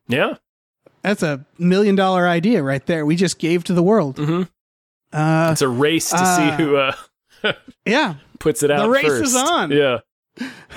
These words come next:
Speaker 2: Listen, uh, Tom, you hear about our Patreon?
Speaker 1: I
Speaker 2: We have a
Speaker 1: haven't.
Speaker 2: Patreon. It's, uh, patreon dot com slash gamefully unemployed. Uh, there's exclusive podcasts on there for just five dollars a month.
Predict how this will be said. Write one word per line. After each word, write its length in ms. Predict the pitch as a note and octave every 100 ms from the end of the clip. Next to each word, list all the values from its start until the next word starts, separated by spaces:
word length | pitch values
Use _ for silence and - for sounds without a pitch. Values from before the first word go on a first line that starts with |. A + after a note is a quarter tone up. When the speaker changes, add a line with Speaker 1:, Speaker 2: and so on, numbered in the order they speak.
| A4 - - F4 - - E3+ -
Speaker 2:
Listen, 400 | A#3 - D3+ C#3+ _ _ -
uh, 500 | G3 G3 F#3+ F#3 F3+
Tom, 300 | E3 A#3 A3
you 60 |
hear 120 | A#3 A#3+
about 180 | A#3+
our 80 | G3
Patreon? 600 | E3+ F3+ F3+ G#3 G#3 A3+ A#3
Speaker 1:
I 60 |
Speaker 2:
We 60 | C#3
have 240 | C#3+ F3
a 60 | D#3+
Speaker 1:
haven't. 80 | -
Speaker 2:
Patreon. 500 | E3+ E3+ D#3 C#3+ - _ _ _ _ -
It's, 260 | F#3+ E3+ F#3
uh, 340 | E3+ E3 D#3+ -
patreon 640 | - A#3+ A#3+ C4 A#3+ A3+ G#3+
dot 240 | G3+ G3
com 300 | G3+ F#3 F#3
slash 320 | - E3+ E3
gamefully 600 | - F3 G3 F#3+ F#3+ F#3
unemployed. 760 | E3+ E3+ D#3+ - G3+ G#3 D#4 - _ - - _ -
Uh, 200 | E3+ E3
there's 220 | E3+ E3
exclusive 440 | D#3+ - G3 F3
podcasts 560 | - G3+ G3+ A#3+ A3+ A#3
on 160 | G#3+ G#3+
there 140 | A3+
for 100 | A3+
just 200 | F3 D#3+
five 240 | - E3+ E3
dollars 280 | D#3+ E3
a 60 | E3+
month. 240 | A3 C4